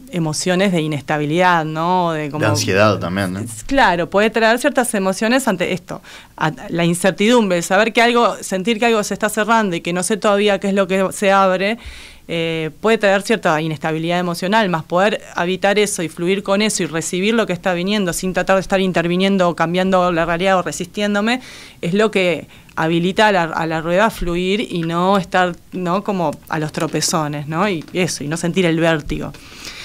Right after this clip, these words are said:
Speaker 1: Si estuviera contraída, sería justamente esto, ¿no? Resistirme, sentir el vértigo, no aceptar el final, no como tener mucho miedo a la incertidumbre, a lo que va a pasar,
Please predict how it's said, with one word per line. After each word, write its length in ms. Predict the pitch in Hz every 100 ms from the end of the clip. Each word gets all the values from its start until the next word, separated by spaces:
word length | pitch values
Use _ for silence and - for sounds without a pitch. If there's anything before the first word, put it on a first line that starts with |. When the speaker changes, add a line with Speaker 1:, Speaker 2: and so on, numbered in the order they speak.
| - - - - - - - - - - -
Speaker 1:
Si 140 | - 190
estuviera 400 | 180 214 262 294
contraída, 920 | 269 254 240 226 254 320 311 226 240
sería 260 | 262 190 214
justamente 640 | 240 226 202 240 208 208
esto, 280 | 233 - 156
¿no? 200 | 175 220
Resistirme, 600 | 175 165 175 226 202 185
sentir 360 | 170 165 175 190
el 120 | 185
vértigo, 720 | 196 208 180 185 175 175 175
no 160 | 175 185
aceptar 440 | 185 185 - 185
el 120 | 180
final, 720 | 175 180 185 190 190 180 175
no 280 | 185 185 190
como 260 | 180 175 165
tener 280 | 175 175 180
mucho 360 | 180 180 190
miedo 320 | 180 208 202 180
a 60 |
la 80 | 170
incertidumbre, 640 | 170 180 156 180 190 185
a 40 | 175
lo 120 | 165
que 80 | 170
va 100 | 175
a 60 |
pasar, 580 | 175 175 - 202 190 175